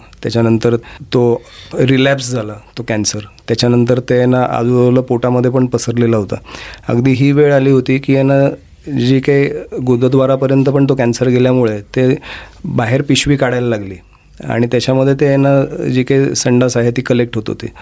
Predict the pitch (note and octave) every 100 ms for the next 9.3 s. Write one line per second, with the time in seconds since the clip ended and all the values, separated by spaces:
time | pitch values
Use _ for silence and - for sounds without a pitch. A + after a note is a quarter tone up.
0 | - - - - - - - A#2+ C3+ C#3+
1 | C#3 D3 C3 B2 D3 D3+ D#3 - C3 A#2
2 | - C#3+ D3+ D3 D3+ D3 C3 C3 B2 A#2
3 | A#2+ - - A#2 B2 B2+ B2 B2+ C3 B2
4 | B2+ C#3+ C#3+ C3 C3+ C#3 C#3 C#3 C#3 C3+
5 | B2 B2 B2 A2+ G#2 - - - - -
6 | A2+ B2+ B2 A#2+ C3 C#3+ C3 B2+ A#2 G#2+
7 | G2+ G#2 - - C#3 A#2+ B2 C3 C3 B2+
8 | C3 B2+ A#2+ - B2+ B2 B2 B2 A#2 A#2+
9 | A2 G#2